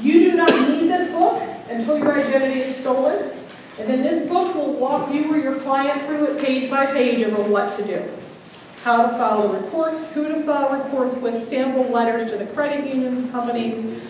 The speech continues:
Um, it tells you exactly what to do. Again, absolutely free from the Federal Trade Commission.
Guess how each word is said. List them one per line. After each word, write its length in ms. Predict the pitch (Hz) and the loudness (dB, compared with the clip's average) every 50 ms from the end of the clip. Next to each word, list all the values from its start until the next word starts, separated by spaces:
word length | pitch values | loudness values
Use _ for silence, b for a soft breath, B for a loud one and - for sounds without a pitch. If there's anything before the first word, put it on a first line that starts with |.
| B B B | B B B
Um, 160 | 196 196 202 | -8 -6 -4
it 100 | 202 208 | -4 0
tells 260 | 214 240 233 233 226 | 2 2 2 2 2
you 60 | 220 | 0
exactly 400 | 214 214 240 233 233 233 233 233 | 0 0 2 2 2 2 2 2
what 220 | 226 226 208 208 - | 2 2 0 0 -2
to 100 | - - | -2 -4
do. 180 | 170 - - - - - - - - - - - - | -4 -4 -4 -6 -8 -10 -14 -16 -18 -20 -20 -14 -12
Again, 580 | 196 202 233 254 240 233 - - - - - - - - - - - - - | -6 -2 0 2 4 2 2 0 -2 -6 -8 -10 -12 -12 -14 -16 -16 -12 -4
absolutely 680 | - 240 247 254 254 247 - 285 277 269 277 269 262 - 226 | 0 2 2 4 2 0 -2 -2 -2 0 0 2 0 0 0
free 280 | 247 262 247 233 233 226 | 0 0 0 0 0 -2
from 140 | 226 226 220 | -2 -2 -4
the 60 | 214 | -2
Federal 320 | 214 220 202 202 196 196 | -2 0 0 0 0 -2
Trade 260 | 196 196 180 170 - - | -4 -6 -6 -8 -8 -10
Commission. 300 | - - - - - | -10 -12 -14 -14 -16